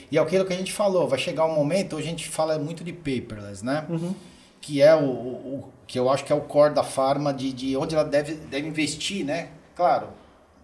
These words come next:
Speaker 1: é, considerando aí um estudo adequado, tudo, mas, é,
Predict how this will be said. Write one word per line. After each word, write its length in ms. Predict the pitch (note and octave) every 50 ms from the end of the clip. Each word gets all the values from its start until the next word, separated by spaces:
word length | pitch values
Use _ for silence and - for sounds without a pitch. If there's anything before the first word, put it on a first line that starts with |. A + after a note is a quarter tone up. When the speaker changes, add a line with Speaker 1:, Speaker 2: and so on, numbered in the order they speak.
| - -
Speaker 1:
é, 160 | - - - - -
considerando 1000 | - - - - C#3+ C3+ C3 B2+ C3+ C3+ C3+ C3 C#3 B2+ B2 A2+ G#2+ G2+ G2 G2+ - - - - - - - - - - - _ _ _ -
aí 120 | A2 B2+
um 180 | C3 C3+ C3+ C3
estudo 520 | B2 - - - C3+ D3 C#3+ C3+ C3+ B2
adequado, 580 | B2 A#2 B2 A#2 - - B2+ B2 C3 C3 A#2 A2+
tudo, 340 | - - B2 A2+ G#2 A2 G#2+
mas, 520 | A2+ A#2 A2+ A2+ A2+ A2 G#2+ - - - - - - - - - _ _ _ _ _ _ _ _ -
é, 1000 | B2 B2+ B2+ B2+ B2+ B2+ B2 B2 B2 A#2+ A#2+ A#2+ A#2+ A#2+ A#2+ A#2 A#2 A2+ A2+ A2